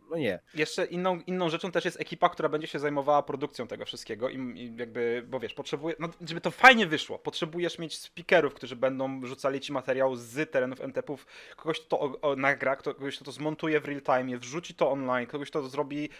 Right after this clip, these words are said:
Speaker 2: e, ramówkę tego wszystkiego.
Speaker 1: Mamy, Pyrkon ma takich ludzi, tak? Tylko tutaj chodzi kwestia i wyłącznie internetu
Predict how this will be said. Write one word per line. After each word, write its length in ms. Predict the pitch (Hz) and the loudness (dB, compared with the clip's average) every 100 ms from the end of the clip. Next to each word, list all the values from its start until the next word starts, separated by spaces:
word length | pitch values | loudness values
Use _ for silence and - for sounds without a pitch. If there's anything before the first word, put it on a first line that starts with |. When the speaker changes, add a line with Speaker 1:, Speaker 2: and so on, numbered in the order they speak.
| - - | -18 -2
Speaker 2:
e, 220 | 123 123 | 2 4
ramówkę 380 | 135 165 170 147 | 4 2 2 0
tego 180 | 131 131 | 0 -4
wszystkiego. 500 | - - 127 123 135 - | -6 -6 -2 0 -2 0
Speaker 1:
Mamy, 360 | 113 135 165 - _ _ - | 2 4 4 2 _ _ 0
Pyrkon 300 | 147 - 185 | 2 4 4
ma 160 | 160 | 2
takich 260 | 170 - 196 | -2 -8 -2
ludzi, 280 | 202 135 101 | 0 0 -2
tak? 200 | - 139 | -4 -4
Tylko 220 | 170 165 | 0 -2
tutaj 140 | 165 165 | -2 0
chodzi 260 | 160 156 | -2 -2
kwestia 280 | - 165 - | -4 -2 0
i 60 | 156 | 0
wyłącznie 300 | 135 151 196 | 0 -2 -2
internetu 460 | 202 214 104 92 | 0 2 2 0